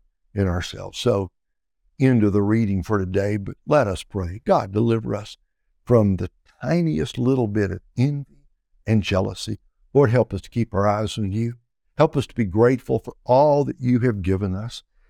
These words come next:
And Lord, whether you've given our neighbors more or less,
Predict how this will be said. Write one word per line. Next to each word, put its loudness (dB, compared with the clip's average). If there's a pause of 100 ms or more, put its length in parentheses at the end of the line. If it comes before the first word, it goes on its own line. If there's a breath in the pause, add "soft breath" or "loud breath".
(160)
And 4
Lord, 4
whether 2
you've -2
given 0
our 0
neighbors -2 (180)
more 2
or 2
less, -4